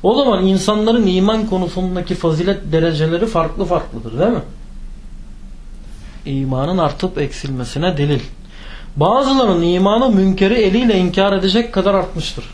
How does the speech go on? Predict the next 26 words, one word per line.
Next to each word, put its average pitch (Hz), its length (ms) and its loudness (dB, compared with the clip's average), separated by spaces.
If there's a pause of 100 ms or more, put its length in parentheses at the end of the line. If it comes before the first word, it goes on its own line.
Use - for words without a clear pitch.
(1040)
Bazılarının 214 580 2
ise 175 180 -2
imanı 180 400 2
münkeri 190 480 2
kalp 220 320 0
ile 180 140 2
inkar 147 380 0
edecek 127 460 -6
kadar 117 180 -6
artmıştır. - 600 -10 (720)
Bazılarının 240 540 2
ise 180 220 -2
imanı 180 540 4
münkeri 180 640 2
dil, 190 520 0
kalp 196 320 0
ile 165 320 2
inkar 151 280 2
edecek, 147 320 -2 (100)
edecek 147 380 -2
kadar, 123 200 -4 (560)
dille 135 320 -2
diyecektik, 120 540 -6 (880)
edebilecek 214 640 2
kadar 220 200 4
zayıf, 196 380 2